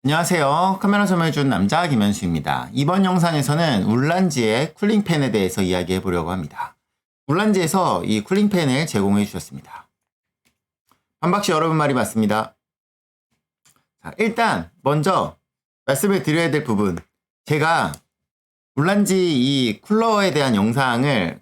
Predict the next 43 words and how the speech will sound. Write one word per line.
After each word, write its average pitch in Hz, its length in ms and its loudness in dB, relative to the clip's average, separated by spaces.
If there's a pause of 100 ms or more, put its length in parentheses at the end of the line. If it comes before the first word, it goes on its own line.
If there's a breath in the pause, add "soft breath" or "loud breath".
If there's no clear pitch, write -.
(100)
올렸었잖아요. 120 640 -2
그 98 220 -2
개발 143 380 0
영상이 120 360 2
나왔을 98 460 -2
때, 113 320 -2 (640)
개발 139 220 0
정보가 120 320 2
나왔을 85 300 -2
때, 98 100 -2
예판 135 360 -2
정보 107 220 2
나왔을 85 380 -2
때, 110 280 -4 (400)
어, 117 360 0
저는 147 280 -2
좀 165 200 0
아쉬운 147 340 0
부분들에 160 460 0
대해서 117 240 0
이야기했는데, 101 880 0 (400)
그랬더니 151 300 0
많은 151 260 2
분들이 143 600 0 (720 loud breath)
"뭐, 143 200 0
너 135 100 0
써보지도 208 440 0
않고 143 180 -2
그렇게 147 320 -2
이야기하면 139 540 0
안 117 140 2
되는 160 240 0
거 113 40 0
아니냐?" 104 540 0
약간 110 240 0
요런 143 340 0
이야기를 113 340 2
해주시는데, 120 520 0
그냥 131 160 -2
저의 151 220 0
생각을 208 400 2
얘기한 113 320 0
거였잖아요. 92 640 -2